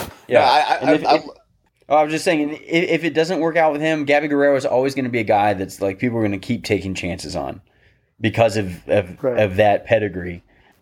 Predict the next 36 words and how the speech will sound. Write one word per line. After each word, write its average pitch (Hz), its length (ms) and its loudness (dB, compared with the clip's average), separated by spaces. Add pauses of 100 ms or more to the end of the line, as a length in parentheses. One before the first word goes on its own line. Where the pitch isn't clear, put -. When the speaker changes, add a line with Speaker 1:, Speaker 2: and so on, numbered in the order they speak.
(200)
Speaker 1:
It's 113 160 -2
like 143 160 4
a 120 40 4
guy 117 280 2
who 113 120 -2
throws 110 280 2
high 110 160 4
nineties 104 400 2
like 92 120 0
J 104 200 0
C 107 160 -2
Ramirez, 92 560 0
who, 92 160 -4
like, 90 340 -2
ended 101 260 -2
up 98 180 2
on, 92 160 -2
what 92 100 -4
is, 90 100 -6
like, 90 120 -8
his 92 200 -8
eighth 110 240 -2
or 98 80 -4
ninth 95 320 -4
team 107 360 -8
last 104 280 0
year 107 220 2
after 98 340 0
he 98 140 -6
got 95 180 2
cut - 220 0
loose 101 160 -6
by 104 120 0
the 98 100 2
Reds. 98 380 2 (680)
Uh, 90 300 2